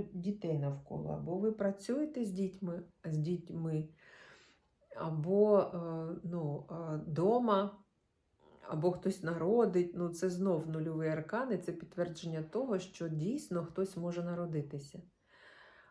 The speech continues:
Або вам буде така, е, станеться нагода щось спробувати нове.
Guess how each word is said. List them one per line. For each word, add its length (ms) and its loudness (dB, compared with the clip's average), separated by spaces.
Або 540 6
вам 440 2
буде 360 4
така, 500 0
е, 40 -8
станеться 520 -2
нагода 520 0
щось 300 -4
спробувати 680 -2
нове. 460 -4